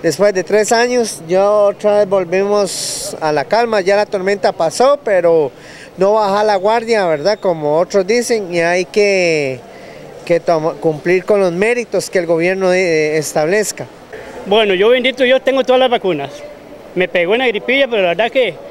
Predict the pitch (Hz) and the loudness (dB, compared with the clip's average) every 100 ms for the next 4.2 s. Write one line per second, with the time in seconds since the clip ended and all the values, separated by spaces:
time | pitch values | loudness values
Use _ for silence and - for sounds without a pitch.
0 | - - - 175 165 160 220 226 269 233 | -18 -18 -4 -2 0 0 0 2 2 0
1 | 208 160 160 240 269 254 - 190 233 240 | -2 -2 0 0 0 -2 -8 -2 -2 0
2 | 254 277 233 196 175 160 156 165 262 262 | 0 0 -2 -4 -4 -2 -2 0 0 0
3 | - - 185 214 208 165 135 - 143 143 | -4 -4 -2 0 -2 -4 -6 -8 -8 -6
4 | 151 139 | -8 -12